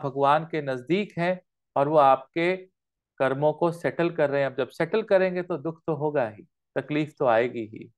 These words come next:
हमारे जीवन में बहुत बड़े-बड़े दुख आए, जितने दुख आते गए, उतना विश्वास बढ़ता गया भगवान के साथ, उतने नजदीक होते गए हम भगवान के साथ।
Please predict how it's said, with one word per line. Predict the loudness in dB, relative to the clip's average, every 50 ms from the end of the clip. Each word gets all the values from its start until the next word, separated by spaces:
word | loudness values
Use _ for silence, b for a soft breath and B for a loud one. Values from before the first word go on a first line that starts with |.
| _ _ _ _ _ _ _ _ _ _ _ _ _ _ _ _ _ _ _ _ _ _ _ _ _ _ _ _ _ _ -6
हमारे | -2 0 0 2 0 0
जीवन | 0 -2 -2 0 -2 -2
में | -2 -2 -4 -2 0
बहुत | 0 0 2 0 0
बड़े-बड़े | -2 -2 -2 -2 -2 -4 -4 -4 -6
दुख | -6 -8 -12 -6 0 2
आए, | 2 2 2
जितने | 0 -4 -14 -8 -4 -2 -2 0 -2
दुख | 0 0 0 -2 0 2
आते | 2 2 2 2 -2 -4
गए, | -2 -2 -2 -4 -4 -8 -12
उतना | -10 -6 -4 0 0 0
विश्वास | 0 -2 -6 -4 0 2 2 2 2 -2 -4
बढ़ता | -6 -6 -6 -4 -6 -4 -4
गया | -4 -4 -4 -4
भगवान | -6 -8 -8 -6 -4 -4 -6
के | -6 -8 -10 -10
साथ, | -4 0 0 0 0 -2 _ _ _ _ _ _ -12
उतने | -12 -8 -6 -4 -4 -2
नजदीक | -2 -2 -4 -4 -4 -2 -2 -2 -2 -2
होते | -6 -6 -6 -4 -4 -4
गए | -4 -4 -6
हम | -8 -10 _ -14
भगवान | -14 -12 -12 -12 -12 -14
के | _ _ -20
साथ। | -20 _ _ -20